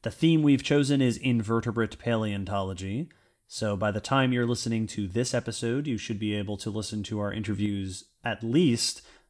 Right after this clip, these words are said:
with Dave and Adrian. So check those out. They will be coming out every Saturday in September. If you like it, let us know, and we'll do more Spotlight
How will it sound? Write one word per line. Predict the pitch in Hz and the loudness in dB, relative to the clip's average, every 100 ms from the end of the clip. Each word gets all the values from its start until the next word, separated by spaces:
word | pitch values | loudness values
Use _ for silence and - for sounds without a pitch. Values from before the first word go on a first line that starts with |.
| - | 0
with | 120 - 104 | 0 0 0
Dave | 117 120 120 113 | 4 6 4 2
and | 117 104 | 0 -2
Adrian. | 98 120 131 101 87 87 160 - - _ _ _ _ | 0 -2 0 -2 -2 -4 -6 -10 -20 _ _ _ _
So | - 107 | 0 2
check | - 156 143 | 6 6 8
those | 139 127 | 6 8
out. | 131 170 | 6 4
They | 143 | 4
will | 120 | 2
be | 117 | 2
coming | 117 123 117 | 0 0 0
out | 117 110 | 2 2
every | 120 113 107 | 0 0 -2
Saturday | - 127 117 113 113 | 2 4 4 4 2
in | 107 | 0
September. | 98 101 - 139 139 139 202 277 - _ _ _ _ _ - - _ _ - | -2 -6 -6 -4 2 6 6 4 -2 _ _ _ _ _ -20 -20 _ _ 8
If | 185 190 | 8 10
you | 170 156 | 6 6
like | 127 143 233 - | 8 6 6 6
it, | 127 185 - - _ | 4 4 -6 -8 _
let | - 95 95 110 117 127 | -8 -4 0 6 8 8
us | 135 127 | 8 6
know, | 131 180 | 4 4
and | 127 107 | 4 4
we'll | 110 | 6
do | 117 | 6
more | 113 120 | 6 2
Spotlight | - 147 - 95 | 2 0 2 -4